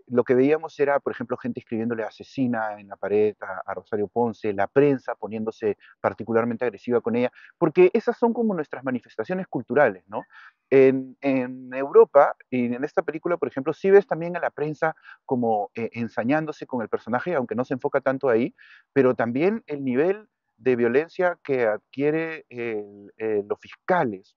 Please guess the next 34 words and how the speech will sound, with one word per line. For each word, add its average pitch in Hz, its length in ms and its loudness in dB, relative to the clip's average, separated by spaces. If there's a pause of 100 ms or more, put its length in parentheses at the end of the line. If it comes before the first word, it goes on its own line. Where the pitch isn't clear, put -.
para 101 340 -6 (520)
describir 127 380 0
las 160 200 -2
emociones, 131 920 0
o 110 160 -2
la 113 80 0
intensidad 113 400 -2
más 131 140 -4
que - 120 -8
violencia, 107 440 -4
las 104 160 -8
emociones 160 460 -2
de 147 60 -10
este 147 120 -10
personaje 127 380 -8
para 110 160 -2
acusar 120 260 -4
a 131 40 -2
la 131 60 2
asesina, 120 480 -6
¿no? 117 160 -6
Es - 60 -10
como, 127 300 -4 (240)
"Tú 147 100 -8
tenías 143 320 -6
celos 135 380 -6
y 117 40 -20
sentiste 127 520 -6
esto, 131 260 -8
y, 104 80 -8 (300)
y 117 80 -4
entonces 131 260 -6
por 123 220 -2
eso 143 320 -4